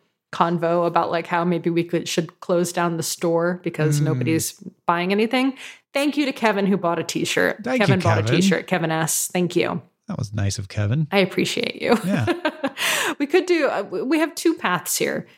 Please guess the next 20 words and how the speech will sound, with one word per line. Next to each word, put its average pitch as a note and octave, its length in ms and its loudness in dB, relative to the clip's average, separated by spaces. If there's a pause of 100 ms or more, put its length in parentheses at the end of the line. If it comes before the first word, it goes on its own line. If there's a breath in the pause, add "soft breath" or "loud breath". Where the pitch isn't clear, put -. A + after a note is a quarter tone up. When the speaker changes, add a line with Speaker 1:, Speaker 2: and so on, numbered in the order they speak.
(120 soft breath)
Speaker 1:
We A3 100 0
could A3 160 -2
either G#3 460 2
endeavor A3 640 0
to A3+ 180 -2
update - 440 0
the A#3 60 0
store A#3+ 540 0
and F#3 220 0
get F#3 180 0
new F#3 160 2
content, A#3 720 -2 (340 soft breath)
or F3+ 240 0
we F3+ 180 0
can D3+ 600 -4 (240)
shut - 380 -2
the D3+ 60 -4
store E3 320 0
down D#3+ 580 0
and D3+ 500 -2